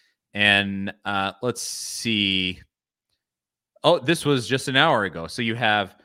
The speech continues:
left-hand pitcher Bryson Thacker out of Rome, Georgia. He intends, uh, to attend school at Tennessee and pass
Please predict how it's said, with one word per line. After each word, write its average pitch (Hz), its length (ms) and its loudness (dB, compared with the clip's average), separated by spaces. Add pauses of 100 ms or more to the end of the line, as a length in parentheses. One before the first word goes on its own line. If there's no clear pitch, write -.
(180)
left-hand 151 360 2
pitcher 127 500 -2 (180)
Bryson 117 340 0
Thacker 98 640 -2 (360)
out 87 80 -4
of 90 120 -8
Rome, 117 200 -2
Georgia. 92 500 -4 (120)
He 120 240 -4
intends, 101 960 -8 (300)
uh, 87 320 -6 (160)
to 92 420 -6
attend 107 320 -8
school 104 240 -6
at - 80 -10
Tennessee 98 380 -12
and 80 100 -16
pass 85 420 -10